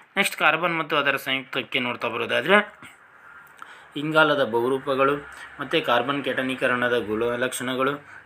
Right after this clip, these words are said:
ಟೆಟ್ರಾವಲೆನ್ಸಿ ಮತ್ತು ಸಮಾಂಗತೆ, ಕಾರ್ಬನ್ ಸಂಯುಕ್ತಗಳು, ಅಲಿಫಾಟಿಕ್ ಮತ್ತು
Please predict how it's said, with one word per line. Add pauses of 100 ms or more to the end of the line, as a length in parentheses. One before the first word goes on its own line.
ಟೆಟ್ರಾವಲೆನ್ಸಿ (340)
ಮತ್ತು
ಸಮಾಂಗತೆ, (340)
ಕಾರ್ಬನ್
ಸಂಯುಕ್ತಗಳು, (420)
ಅಲಿಫಾಟಿಕ್
ಮತ್ತು